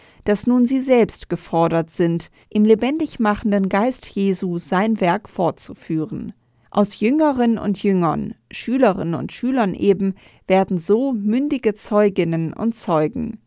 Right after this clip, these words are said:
Genau so lautet der Auftrag des Auferstandenen an die Seinen in der Apostelgeschichte.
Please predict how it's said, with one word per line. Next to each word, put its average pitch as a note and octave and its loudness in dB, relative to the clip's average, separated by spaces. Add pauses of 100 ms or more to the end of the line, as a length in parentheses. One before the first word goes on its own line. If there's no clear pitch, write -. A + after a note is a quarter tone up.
(140)
Genau G#3+ 6
so F3+ 4
lautet D#3+ 2
der F3 2
Auftrag G#3+ 0
des - -6
Auferstandenen F3 0
an F#3+ 0
die G3+ 0
Seinen E3+ 0
in E3+ -4
der D#3+ 0
Apostelgeschichte. - -6